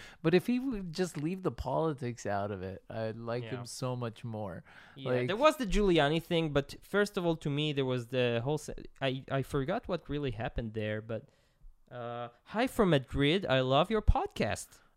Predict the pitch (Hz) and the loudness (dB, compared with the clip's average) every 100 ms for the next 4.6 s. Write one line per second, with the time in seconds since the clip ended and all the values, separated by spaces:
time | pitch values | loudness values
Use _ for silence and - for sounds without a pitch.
0 | 131 165 240 285 226 277 247 214 415 - | -2 4 8 10 12 10 10 10 10 8
1 | 247 147 110 - _ _ _ 160 208 240 | 8 6 4 -2 _ _ _ 2 4 6
2 | 190 135 - - 185 277 220 190 147 127 | 6 4 0 6 6 6 6 8 10 8
3 | 110 139 - 220 196 98 - _ _ - | 4 0 8 10 10 6 -2 _ _ -4
4 | 117 123 - 113 135 107 | 0 0 -2 -2 0 0